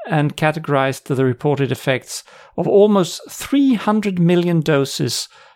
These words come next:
that was administered in the U S. So that's quite a lot of doses to go through.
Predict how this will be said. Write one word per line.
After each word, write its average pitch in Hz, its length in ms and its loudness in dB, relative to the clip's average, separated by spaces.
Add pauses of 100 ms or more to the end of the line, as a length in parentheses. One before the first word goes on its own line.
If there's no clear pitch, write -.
(160)
that 120 160 -2
was 135 280 -2
administered 135 840 0
in 117 200 -4
the 120 100 -6
U 117 240 -2
S. - 300 -10
So - 380 -6
that's - 240 -4 (200)
quite 254 440 0
a 220 80 4
lot 196 280 4
of 131 260 0 (420)
doses 127 540 0
to 131 260 -2 (200)
go 143 180 0
through. 156 460 -4